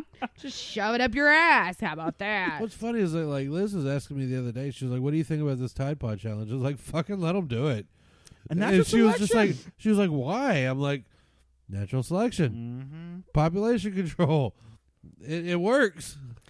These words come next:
Speaker 3: It's a win-win in my case.
Speaker 2: See, the U S government is starting these stupid social challenges
Speaker 3: Yeah.
Speaker 2: to reduce the amount of population, of course. But it's
Speaker 3: They,
Speaker 2: not
Speaker 3: they're
Speaker 2: gonna
Speaker 3: trying.
Speaker 2: happen if nobody is promoting safe sex or abstinence or any of that other shit.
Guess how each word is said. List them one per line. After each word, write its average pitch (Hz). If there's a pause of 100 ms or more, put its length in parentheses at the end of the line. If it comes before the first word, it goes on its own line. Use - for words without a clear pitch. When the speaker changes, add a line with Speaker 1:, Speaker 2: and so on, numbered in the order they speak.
(180)
Speaker 3:
It's -
a 151
win-win 196
in 190
my 170
case. 127
Speaker 2:
See, 151
the 131
U 160
S 156
government 120
is 101
starting 117
these 101
stupid 101
social 101
challenges 107 (460)
Speaker 3:
Yeah. 302 (240)
Speaker 2:
to 113 (140)
reduce 113
the 123
amount 113
of 107
population, 110
of 131
course. 185 (360)
But 139
it's 147
Speaker 3:
They, 160
Speaker 2:
not 180
Speaker 3:
they're 170
Speaker 2:
gonna 151
Speaker 3:
trying. 139
Speaker 2:
happen 127
if 110
nobody 123
is 113
promoting 117
safe 107
sex 156
or 110
abstinence 113
or 101
any 101
of 104
that 156
other 180
shit. 117